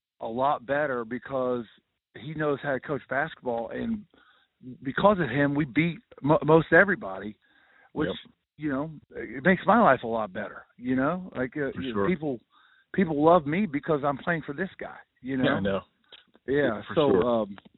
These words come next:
Speaker 1: and then afterwards, you know, after you graduate, uh, it's all love after that. You know, there's no more of the yelling. It's just more just,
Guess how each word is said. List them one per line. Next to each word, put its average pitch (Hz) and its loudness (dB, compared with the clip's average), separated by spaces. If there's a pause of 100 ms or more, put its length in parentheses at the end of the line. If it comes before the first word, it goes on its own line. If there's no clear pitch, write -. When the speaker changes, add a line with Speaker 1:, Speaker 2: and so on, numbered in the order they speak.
(260)
Speaker 1:
and 202 4
then 214 4
afterwards, 156 -2
you 151 -12
know, 135 -8
after 135 -10
you 127 -10
graduate, 117 -2 (120)
uh, 110 -6 (1000)
it's 139 -2
all 131 6
love 117 2
after 104 -8
that. 92 -14
You 113 -2
know, 113 0
there's 113 0
no 123 4
more 117 2
of 98 -2
the 107 -4
yelling. 107 0
It's 110 -6
just 113 -6
more 107 6
just, 101 -2